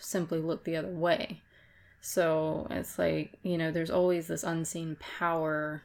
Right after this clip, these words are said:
that kind of negates people's ability to interfere, help,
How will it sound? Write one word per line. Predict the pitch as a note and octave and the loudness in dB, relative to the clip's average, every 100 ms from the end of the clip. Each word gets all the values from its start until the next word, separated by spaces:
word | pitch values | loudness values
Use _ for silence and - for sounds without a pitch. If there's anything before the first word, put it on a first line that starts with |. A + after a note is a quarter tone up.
| _ _ - | _ _ -4
that | - - | -2 -2
kind | - F3 D#3+ D#3 | -6 -4 -2 0
of | D#3 D3+ D3+ - - - - - _ - | -2 -4 -8 -16 -20 -20 -20 -20 _ -8
negates | F3 E3+ D#3 F3 E3 E3 - - - - _ _ - | -4 -2 2 4 4 2 -4 -8 -8 -12 _ _ -4
people's | F#3 F3 E3 D#3+ | -2 0 0 0
ability | D#3 D#3+ D#3+ D#3 | 0 0 0 -2
to | D#3 | -2
interfere, | E3+ D#3+ D3+ - D#3+ D#3 D#3 D#3 D3+ | -2 -4 -6 -4 -2 0 -2 -4 -6
help, | - E3+ D#3 D3+ | -2 -2 -2 -4